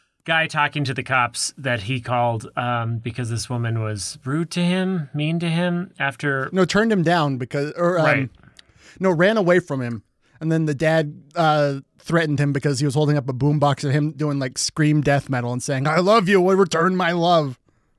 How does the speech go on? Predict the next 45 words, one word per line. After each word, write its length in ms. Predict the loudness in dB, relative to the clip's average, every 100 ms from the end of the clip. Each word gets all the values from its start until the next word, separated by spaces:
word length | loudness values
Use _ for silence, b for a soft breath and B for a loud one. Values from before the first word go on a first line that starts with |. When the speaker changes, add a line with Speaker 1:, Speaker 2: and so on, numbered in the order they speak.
| _
Speaker 1:
Yeah. 640 | -6 -2 0 2 2 0 -6 -6
And 140 | -4
so 220 | -2 0
then 220 | 2 0
her 140 | 0 -2
father 440 | -2 -2 0 -2
was 220 | -2 -4
like, 280 | -2 -2 -4 -10 _ _ _ _ _
"Get 120 | -10 -10
the 60 |
fuck 280 | -6 -6 -2
outta 220 | -2 0
here." 140 | -2 -2
So 120 | -4
he 60 |
called 280 | -4 0 0
the 60 | -2
cops 320 | -2 -2 -2
because 280 | -6 -6 -4
the 100 | -6
dad 400 | -4 -2 -2 -4
threatened 360 | -2 -2 -2
him 220 | -4 -4 -4
after 320 | -4 -4 -4
he'd 200 | -4 -4
been 160 | -4
a 60 | -4
fucking 400 | -4 -6 -6 -8
stalker. 560 | -6 -6 -6 -8 -14 -16 B B B
Not 180 | -12 -12
great. 300 | -8 -8 -8 -10
He 100 | -10
chased 380 | -6 0 -2 -2
her 80 | -6
car 460 | -6 -4 0 0 0
once. 640 | 0 2 0 -2 -4 -4
The 140 | -2
whole 280 | -2 0 0
story 420 | -2 -2 0 2 2
unfolding 540 | 0 -2 -4 -2 -2
was 140 | -2 -2
like, 200 | -4 -6
Jesus 500 | -4 -2 -2 -4 -4
fucking 440 | -4 -4 -6 -12
Christ. 520 | -10 -12 -12 -14 -16